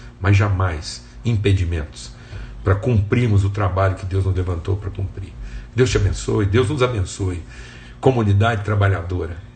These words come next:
filhos de um Deus trabalhador. Vamos ao trabalho, irmãos. Deus tá, mandou a gente orar pedindo trabalhadores. Eu queria hoje,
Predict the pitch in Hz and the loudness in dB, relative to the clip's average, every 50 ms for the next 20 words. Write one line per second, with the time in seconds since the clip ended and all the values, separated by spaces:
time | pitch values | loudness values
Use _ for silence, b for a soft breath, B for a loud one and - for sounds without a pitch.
0 | - - - - - - - - - - - - - - - - - - - 139 | -20 -20 -20 -20 -20 -20 -20 -20 -20 -20 -18 -18 -18 -18 -16 -12 -6 -2 0 2
1 | 135 120 113 101 92 101 98 98 101 101 101 - 104 101 98 92 87 85 82 82 | 2 4 4 2 4 4 4 4 4 2 0 -2 -2 -2 -2 -2 -2 -6 -8 -10
2 | 80 - - - B B B B B B B B 117 123 107 123 117 - 104 110 | -12 -12 -14 -16 B B B B B B B B 0 2 4 2 2 2 0 0
3 | 110 107 110 110 101 98 95 - - - - - - - - - B B B B | 4 4 4 4 4 2 0 -2 -8 -10 -14 -16 -16 -18 -18 -18 B B B B
4 | B B B B B B B B B B B B B B B B B - - - | B B B B B B B B B B B B B B B B B -16 -16 -16
5 | - - - - - - - - - - - 92 95 110 110 101 - - - 120 | -16 -16 -16 -14 -14 -14 -14 -14 -16 -12 -2 4 4 6 6 6 4 2 2 2
6 | 110 101 101 - - - - - 104 107 104 98 101 107 101 101 113 107 101 - | 2 2 0 -2 -8 -8 -6 -2 0 2 2 4 6 6 4 4 2 0 0 0
7 | 107 98 92 101 104 98 98 104 98 92 107 101 98 101 104 101 98 98 92 92 | 0 2 4 2 2 2 2 0 0 2 2 2 2 2 2 4 4 2 2 2
8 | 98 92 85 98 110 101 147 151 151 147 143 127 107 107 104 - - - - - | 0 0 2 2 2 2 2 4 4 4 4 2 2 -2 -6 -12 -16 -20 -12 -4
9 | 117 117 123 123 110 98 90 90 | 0 2 2 2 2 0 -2 -4